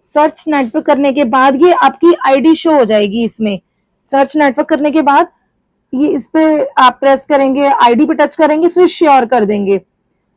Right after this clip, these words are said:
आप देखेंगे कि share करने के बाद आपका जो camera है, ये यहाँ पे अभी online show हो जाएगा। इस तरीके से आप थोड़ा सा refreshing करेंगे।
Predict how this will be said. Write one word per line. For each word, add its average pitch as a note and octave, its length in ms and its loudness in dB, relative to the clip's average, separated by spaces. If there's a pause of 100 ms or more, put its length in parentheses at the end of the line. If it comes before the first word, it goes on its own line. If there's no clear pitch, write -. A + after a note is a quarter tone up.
(140)
आप A#3 140 2
देखेंगे C#4+ 480 -2
कि D#4 200 2
share C4+ 320 -2
करने C#4 280 -2
के D4 80 -2
बाद C#4+ 280 2 (400)
आपका A#3+ 320 0
जो C#4+ 140 -2
camera A#3+ 420 0
है, C#4+ 220 2
ये D4 280 0
यहाँ B3+ 360 -2
पे C#4+ 140 -6
अभी C4+ 260 0 (640)
online C#4 420 2
show C#4 220 -2
हो A#3 80 0
जाएगा। G3 440 -2 (3000)
इस C#4+ 180 -4
तरीके D4+ 300 0
से D4+ 120 -4
आप C#4+ 180 -2
थोड़ा C#4+ 180 -2
सा C#4+ 140 0
refreshing C4 600 -4
करेंगे। B3+ 420 0